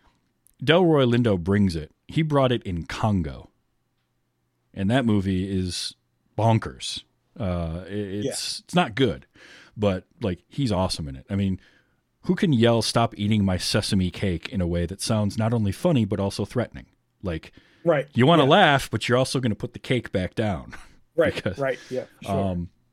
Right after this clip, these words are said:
Speaker 1: but yeah, just Gene Hackman, I, I have so many notes here of just how,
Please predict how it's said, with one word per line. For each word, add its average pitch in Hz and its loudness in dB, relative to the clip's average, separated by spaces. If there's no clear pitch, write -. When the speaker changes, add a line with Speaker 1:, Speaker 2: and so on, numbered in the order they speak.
Speaker 1:
but 131 -4
yeah, 147 0
just 131 -2
Gene 165 0
Hackman, 135 0
I, 120 -2
I 123 0
have 120 0
so - -2
many 135 2
notes 107 0
here 98 -2
of 85 -6
just 87 -8
how, 104 0